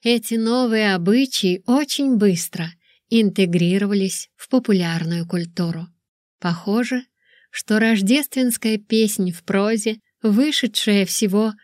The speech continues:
девять лет спустя после того, как Рождество стало национальным праздником особого значения, была не столько рассказом о типичном британском Рождестве,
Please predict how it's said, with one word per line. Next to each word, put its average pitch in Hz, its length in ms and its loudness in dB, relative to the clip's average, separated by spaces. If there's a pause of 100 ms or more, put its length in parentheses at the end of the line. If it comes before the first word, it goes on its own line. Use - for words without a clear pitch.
(360)
девять 208 540 0
лет 180 260 -2
спустя 185 520 -2
после 170 400 -2
того, 170 400 -2 (440)
как 208 220 2
Рождество 214 760 4
стало 196 380 0
национальным 190 880 0
праздником 180 800 -2
особого 196 720 0
значения, 208 840 -2 (420)
была 226 380 4
не 226 180 4
столько 233 580 0
рассказом 190 800 0 (360)
о 202 120 2
типичном 214 800 -2
британском 185 640 -2
Рождестве, 180 760 -2